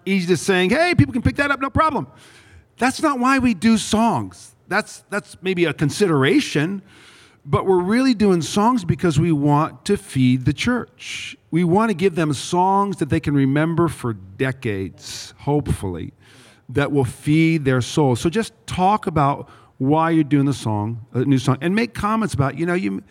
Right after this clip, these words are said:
we pick songs in this church because we want to f-, enable the word of Christ to dwell in you. You may not hear a song, you know, on the radio here.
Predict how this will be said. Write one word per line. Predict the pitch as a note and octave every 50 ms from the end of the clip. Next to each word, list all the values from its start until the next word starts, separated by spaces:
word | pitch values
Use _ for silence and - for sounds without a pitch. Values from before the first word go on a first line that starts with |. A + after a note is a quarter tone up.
| - - _ _ _ -
we | D3+ D#3 F#3+ G3 F#3+ - - _ _ _
pick | - - A3 - -
songs | - - - F3+ E3+ E3+ E3 E3 E3 D#3+ D#3 C3 - - _
in | - C3+ C#3
this | D3 D#3 C#3+ -
church | - - - - E3 C#3+ C3 B2 - - - - _ _ _ -
because | C3 B2+ - D#3 B2 A2+
we | C3+
want | B2+ C3+ C3+ B2+
to | A#2+ A2+
f-, | - - - _ - -
enable | C3+ C3 C3+ C#3 D3 D3 C3 C3
the | B2 A#2+
word | A#2 A#2 B2 C3+ C#3+ D3 D3+ C#3+
of | B2+ -
Christ | - - - D3+ C#3+ C3+ C3+ B2+ A#2 - -
to | - A#2+
dwell | G#2+ A#2 A#2+ A#2 A#2 A#2+
in | A2+ G2+ G2 G2+ - - -
you. | G2+ F#2 F#2 G#2 - - - - - - - - _ -
You | C#3+ D3 F3 G3
may | G#3+ A3+ A#3
not | A#3 A#3 A3+ A3 F#3+
hear | D#3 A3 A#3+ A#3 A3+ G#3
a | D#3+
song, | - - G3 F#3+ F#3 F#3 F3+ F3 D#3+ D3+ C#3+ - - - - -
you | - - D#3+
know, | D#3+
on | D3+ D#3 E3
the | E3+ D#3+
radio | E3+ F3 F3+ E3+ E3 C#3
here. | B2 - C3+ B2+ G#2+ G2 F#2 -